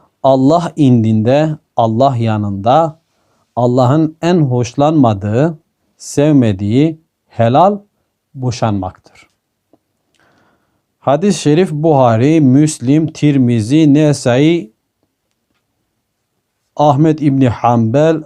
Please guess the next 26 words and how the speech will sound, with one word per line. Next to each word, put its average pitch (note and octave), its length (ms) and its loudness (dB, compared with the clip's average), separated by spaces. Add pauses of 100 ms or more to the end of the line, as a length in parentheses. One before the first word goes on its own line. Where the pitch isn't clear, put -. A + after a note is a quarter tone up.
Suyuti, C3+ 600 -2
Cami'ü C3+ 480 2
Sagir C#3+ 520 0 (200)
gibi C#3+ 240 -6
kaynaklarda A#2 600 -4
geçiyor. A#2+ 520 -2 (1300)
Sahih C#3+ 500 -4
bir C#3+ 80 -2
hadis-i A#2 360 -2
şeriftir. - 540 -10 (840)
Şimdi D#3 680 -2
bu D3 340 -4
hadis-i C3 340 -2
şerifin C3 500 -2 (260)
açıklamasını B2+ 1000 -4 (180)
yapalım. A#2+ 600 -4 (2000)
Aslında D#3 520 0
çok D#3 280 -4
da C#3+ 140 0
açıklamaya C3 680 0
muhtaç C3+ 480 0
bir C3+ 160 -2
hadis-i B2 420 -4
şerif C#3+ 320 -2
değil. A#2+ 420 -2
Gayet B2 360 -2